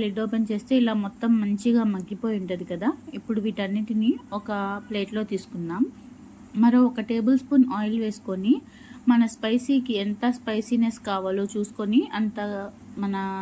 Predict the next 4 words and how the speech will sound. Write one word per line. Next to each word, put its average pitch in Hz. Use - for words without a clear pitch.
స్పైసీకి 208
సరిపడా 196
ఎండుమిర్చి 233
వేసుకొని 196